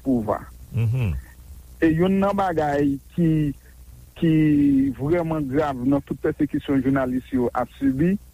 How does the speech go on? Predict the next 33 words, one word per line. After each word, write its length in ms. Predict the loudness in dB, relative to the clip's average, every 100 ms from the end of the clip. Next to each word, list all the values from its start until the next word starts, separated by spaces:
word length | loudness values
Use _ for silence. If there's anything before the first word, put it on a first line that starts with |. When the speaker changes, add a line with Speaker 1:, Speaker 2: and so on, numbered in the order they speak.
| -20 -20 -20 -20 -20 -20 -20 -20 -20 -20 -20 -20 -6
Speaker 1:
yo, 280 | 0 2 2 0 -2 -4 -6
yo, 520 | 0 2 2 0 -2 0
nan 160 | 0
majorite 600 | 0 -2 0 0 -2 -2 -2
ka, 180 | -2 -2
yo 400 | 0 2 2 0 -4
enstrimente 520 | -2 0 0 0 -2
la 140 | -2
jistis 380 | -4 -8 -4 -6 -6 -20 -6
kont 160 | -2 0
jounalis 420 | 2 2 -2 -4
yo. 120 | -8 -10 -16 -20 -20 -20 -20 -20 -20 -6
Speaker 2:
Ki 100 | -2
sa, 140 | 2 2
sa 160 | 2 2
vle 140 | 0
di? 200 | 0 -2 -4 -10 -20 -20 -20 -20 -20 -20 -20 -20 -20 -20 -14 -2
Speaker 1:
Sa 140 | 2
vle 160 | 2 0
di, 220 | 2 2 2 -2 -14 -16 -16 -18 -16 -20 -20 -20 -20 -20 -20 -4 -2
il 100 | 0
sifi 320 | 0 0 -2 0
ke 140 | 0 0 -4 -2
yon 180 | 0 0
moun 140 | 0 -2
ki 120 | -2
gen 140 | 0
akwentans 460 | 0 -2 -2 -2 -2
avèk 300 | -2 -2 -4 -2
gwo 120 | -2
chèf 220 | -2 -2 -2
nan 180 | 0
Leta, 460 | 2 2 0 -2 -4